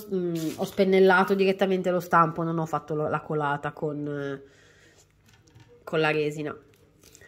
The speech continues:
Ok, poi andiamo a vedere, andiamo a vedere questo, che ci sarà da lottare per toglierlo, perché ho già provato a farlo. Oh,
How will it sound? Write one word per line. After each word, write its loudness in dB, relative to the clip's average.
Ok, 4
poi 8
andiamo 8
a 4
vedere, 6
andiamo 0
a 0
vedere 0
questo, 2
che 8
ci -6
sarà 0
da 2
lottare 2
per -6
toglierlo, 2
perché -8
ho 2
già 6
provato 2
a 4
farlo. 2
Oh, 4